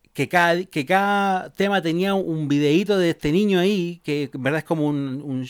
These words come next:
un shot entero que lo cortaron, me imagino, pero anunció un video por cada canción y está sacando vi-, hoy día salió un video, ayer salió otro video. <laughs>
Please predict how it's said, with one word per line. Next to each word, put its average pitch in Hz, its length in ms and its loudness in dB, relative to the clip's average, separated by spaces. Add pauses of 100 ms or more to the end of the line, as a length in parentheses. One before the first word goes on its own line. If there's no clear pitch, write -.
(120)
un 123 220 -6
shot 196 300 -2
entero 190 420 -2
que 170 100 -2
lo 151 80 -2
cortaron, 185 480 -4
me 165 80 -4
imagino, 202 460 -6 (500)
pero 160 220 6 (100)
anunció 151 420 0
un 269 100 -2
video 226 280 0
por 240 100 -8
cada 254 140 -4
canción 233 240 -4
y 294 60 -10
está 214 160 0
sacando 226 480 0
vi-, 175 280 0
hoy 254 160 0
día 330 100 4
salió 220 240 2
un 220 80 2
video, 262 240 4
ayer 196 180 2
salió 165 220 2
otro 190 160 2
video. 233 400 6
<laughs> 175 400 6